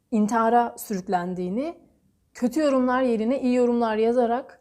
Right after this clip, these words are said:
onlara iyi yorumlar söylememiz gerektiğini söyleyen, kötü yorumlar için de bu cezaların artırılması gerektiğini söyleyen bir yorum.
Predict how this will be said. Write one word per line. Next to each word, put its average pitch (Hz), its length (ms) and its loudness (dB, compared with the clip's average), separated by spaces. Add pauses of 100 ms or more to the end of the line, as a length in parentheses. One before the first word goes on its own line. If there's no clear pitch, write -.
onlara 220 200 -6
iyi 233 180 -6
yorumlar 233 340 -4
söylememiz 214 720 -8
gerektiğini 185 520 -12
söyleyen, 190 600 -12
kötü 240 260 -6
yorumlar 254 400 2
için 214 340 -6
de 330 200 -4 (380)
bu 226 400 2 (840)
cezaların 226 720 2
artırılması 220 720 -4
gerektiğini 180 480 -8
söyleyen 208 560 -8
bir 214 60 -6
yorum. 190 320 -6